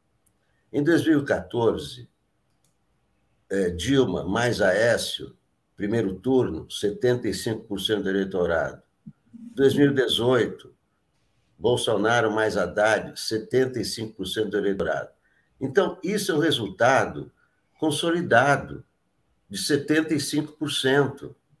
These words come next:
Os dois com setenta e cinco por cento, Lula com uma boa distância de Bolsonaro, e só um fato muito extraordinário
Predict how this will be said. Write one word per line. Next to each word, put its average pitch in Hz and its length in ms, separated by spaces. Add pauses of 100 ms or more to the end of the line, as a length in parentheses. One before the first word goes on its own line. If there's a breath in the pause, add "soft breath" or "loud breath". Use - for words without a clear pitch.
(960)
Os 120 220
dois 156 340
com 147 120
setenta 120 420
e 127 60
cinco 143 140
por 190 120
cento, 196 540 (680)
Lula 139 640 (300)
com 127 80
uma 120 100
boa 131 360
distância 131 840 (340)
de - 120
Bolsonaro, 120 800
e 170 60
só 196 640
um 180 100
fato 175 400
muito 190 460
extraordinário 147 1160